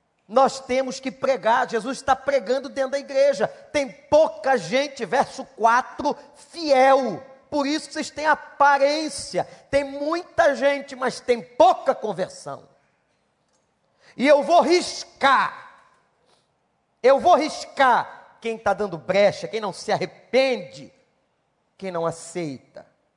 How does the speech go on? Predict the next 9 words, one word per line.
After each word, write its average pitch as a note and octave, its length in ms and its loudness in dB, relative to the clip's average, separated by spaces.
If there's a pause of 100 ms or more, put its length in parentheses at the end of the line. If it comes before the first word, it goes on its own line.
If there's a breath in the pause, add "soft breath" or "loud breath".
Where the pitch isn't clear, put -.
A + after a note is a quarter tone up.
(460)
quem D3 120 -16
não B2+ 100 -16
converte. - 720 -20 (4000)
O E3+ 100 -14
Senhor F#3 380 -6
Jesus D#3+ 340 -10
tá D3+ 120 -8
falando E3+ 340 -8
conosco. D#3 640 -14